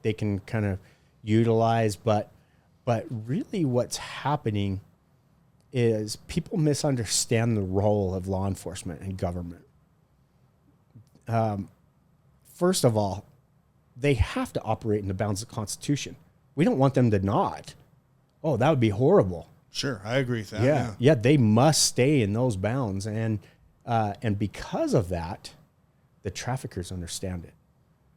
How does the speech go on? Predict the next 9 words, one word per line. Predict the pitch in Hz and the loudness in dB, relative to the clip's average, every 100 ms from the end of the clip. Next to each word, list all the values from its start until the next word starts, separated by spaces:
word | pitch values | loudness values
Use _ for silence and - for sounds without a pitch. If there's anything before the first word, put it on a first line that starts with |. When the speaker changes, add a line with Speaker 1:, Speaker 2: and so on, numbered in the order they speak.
| _ _ _ - | _ _ _ -2
Speaker 1:
And, | 117 107 110 - | 0 0 -2 -2
and | 123 120 | 0 2
I, | 156 - - | 0 -4 -6
I | 180 - _ - | -8 -8 _ -6
explained | 131 - - 185 240 | -4 -2 0 2 2
to | 131 | 0
you | 101 | -2
that | 101 107 | -2 -2
I'm | 135 139 | 0 0